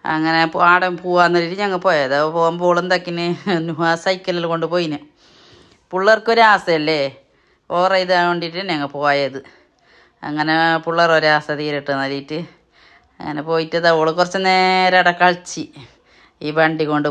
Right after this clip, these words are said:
പോയിനായി. കുറച്ച് നേരം ഓർക്കം കൊന്നിട്ട് ഇത് കാട്ട് നല്ലിട്ട് ഞങ്ങൾ പോയത്. പിന്നെ അങ്ങനെ കർക്കര വന്ന്, ഇങ്ങനെ ഉള്ളിലിരുന്നിട്ട് നമ്മൾ കർക്കരാന്ന്. പിള്ളേരുണ്ടെങ്കിൽ ഇടയ്ക്കങ്ങ് കൊണ്ട് പോട്ടെ ഇനി. പിന്നെ നിങ്ങൾ എല്ലാവരും ട്രിപ്പ് അടിച്ചാൽ ഇത് പെരുന്നാളിൻ്റെ വക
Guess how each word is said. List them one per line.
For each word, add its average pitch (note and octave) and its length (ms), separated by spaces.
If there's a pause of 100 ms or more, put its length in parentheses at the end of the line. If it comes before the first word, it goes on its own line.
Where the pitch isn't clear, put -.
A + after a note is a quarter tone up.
പോയിനായി. C3 400 (680)
കുറച്ച് - 300
നേരം D3 200
ഓർക്കം E3 340
കൊന്നിട്ട് D#3+ 260 (100)
ഇത് D#3 140
കാട്ട് D3 280
നല്ലിട്ട് C#3+ 340
ഞങ്ങൾ D3 220
പോയത്. A#2+ 340 (120)
പിന്നെ A#2+ 340 (1700)
അങ്ങനെ F#3+ 280
കർക്കര A#3+ 340 (140)
വന്ന്, B3 240
ഇങ്ങനെ F3 160
ഉള്ളിലിരുന്നിട്ട് F3 560
നമ്മൾ E3+ 160 (100)
കർക്കരാന്ന്. E3+ 560 (140)
പിള്ളേരുണ്ടെങ്കിൽ F3+ 560
ഇടയ്ക്കങ്ങ് A3+ 420
കൊണ്ട് G#3+ 220
പോട്ടെ F#3 260
ഇനി. C#3 140 (1000)
പിന്നെ D#3 300
നിങ്ങൾ E3 140
എല്ലാവരും E3+ 360
ട്രിപ്പ് F3+ 320
അടിച്ചാൽ G3+ 400 (680)
ഇത് D#3 120 (180)
പെരുന്നാളിൻ്റെ E3+ 540
വക E3 160